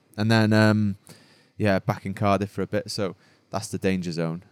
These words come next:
Um, it's a bit different off-season, to be fair, 'cause Max is obviously in, well, nursery here. So, um, we wanted to just keep him in nursery a bit, just so he's not, like, going back a couple of steps all the time. You know what it's like, kids and that,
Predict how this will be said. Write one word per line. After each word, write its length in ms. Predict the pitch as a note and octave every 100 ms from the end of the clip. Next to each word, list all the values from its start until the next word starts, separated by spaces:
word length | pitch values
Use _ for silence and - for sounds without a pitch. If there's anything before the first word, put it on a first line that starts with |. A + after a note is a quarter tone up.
| G#2
Um, 260 | F#2 F#2
it's 80 | G2+
a 40 | -
bit 140 | F#3
different 300 | F#3+ - C#3+
off-season, 400 | F#2 - G2 F#2+
to 80 | -
be 80 | F#2
fair, 260 | E2 G#2+
'cause 160 | - G#2+
Max 240 | A#2 A2
is 80 | G#2+
obviously 380 | A2 G#2 A2 G#2
in, 200 | G2 F#2+ - _ - - -
well, 240 | E2 E2+
nursery 500 | F#2+ G#2+ G#2 G#2+ A2+
here. 400 | A#2+ A2 A#2 D3+ - _ _ -
So, 320 | - G#2+ G#2
um, 380 | G#2 G2 G2 F#2 - _ _ _ _ -
we 80 |
wanted 200 | A2 A2+
to 60 | F#2+
just 140 | G2+
keep 200 | - A2
him 140 | G#2+ G#2
in 120 | G2+
nursery 300 | G2+ G2+ A2
a 40 |
bit, 220 | G2 - -
just 180 | G#2
so 160 | - G2+
he's 160 | F#2+ G2+
not, 180 | F#2
like, 200 | - F2+
going 180 | G2+ F#2
back 240 | F2 G2+ -
a 40 |
couple 200 | G#2+ G2+
of 80 | G2
steps 260 | G#2+ G#2+
all 120 | G#2 G2+
the 120 | -
time. 240 | A#2 C3+ - _ _
You 100 | G2+
know 60 | G2
what 80 |
it's 120 | F2+ -
like, 360 | F2+ - -
kids 260 | - F#2+ -
and 80 | F2
that, 160 | F2